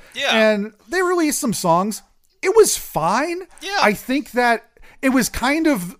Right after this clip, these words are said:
Speaker 2: what I would call, it would be like the bridge between Take Off Your Pants and Jacket and Self-Titled, right? So it
Speaker 1: Mm-hmm.
Speaker 2: seems like they kinda went back there,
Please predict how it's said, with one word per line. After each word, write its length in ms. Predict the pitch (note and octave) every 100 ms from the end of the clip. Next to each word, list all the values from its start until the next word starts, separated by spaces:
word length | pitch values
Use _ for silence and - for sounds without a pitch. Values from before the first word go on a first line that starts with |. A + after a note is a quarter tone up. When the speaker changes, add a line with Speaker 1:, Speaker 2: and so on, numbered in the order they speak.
| -
Speaker 2:
what 240 | F#3+ F3+
I 160 | E3+ F#3+
would 180 | F#3+ F#3+
call, 220 | F3 D#3+
it 80 | F#3
would 200 | A3 G#3
be 120 | G#3
like 300 | G#3+ G#3 D3
the 80 | E3
bridge 440 | C3+ C#3+ E3 D3+ C#3+
between 480 | D#3 - E3+ D#3 C3+
Take 200 | D3+ D3
Off 120 | D3
Your 80 | D3
Pants 240 | D#3 C#3+
and 80 | C3+
Jacket 520 | C#3 C3 C#3 E3+ F3+ - - -
and 260 | D3+ D3+
Self-Titled, 760 | - D3+ C#3 - D3+ C3 G2 A2
right? 240 | C3 D#3 - -
So 140 | C3+ G3
it 40 |
Speaker 1:
Mm-hmm. 60 | -
Speaker 2:
seems 200 | B3+ B3+
like 80 |
they 60 | A3
kinda 320 | C#3+ G3+ A3+
went 160 | A3 F3+
back 240 | F#3+ F#3+
there, 160 | G#3